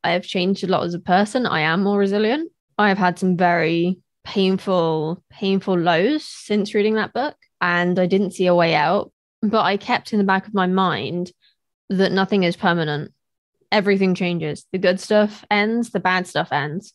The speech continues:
And remembering that was really important to me finding my way out at the end of last year when I was really struggling.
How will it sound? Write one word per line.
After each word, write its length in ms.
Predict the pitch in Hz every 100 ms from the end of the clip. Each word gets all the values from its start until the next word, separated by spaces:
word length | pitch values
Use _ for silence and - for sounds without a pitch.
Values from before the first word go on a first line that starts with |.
| -
And 200 | 190 196
remembering 640 | 196 190 190 208 208 190 185
that 340 | 170 196 - - _ _ _ _ -
was 220 | 185 175
really 260 | 185 190
important 520 | 185 196 190 190 190 -
to 60 |
me 100 | 185
finding 400 | 175 180 180 185
my 220 | 190 175
way 180 | 175 170
out 240 | 175 202 226
at 60 |
the 80 | 185
end 160 | 185 180
of 80 |
last 300 | 180 170 -
year 240 | 185 190 240
when 160 | 175
I 120 | 170 170
was 180 | 170
really 200 | 180 170
struggling. 460 | 180 196 202 294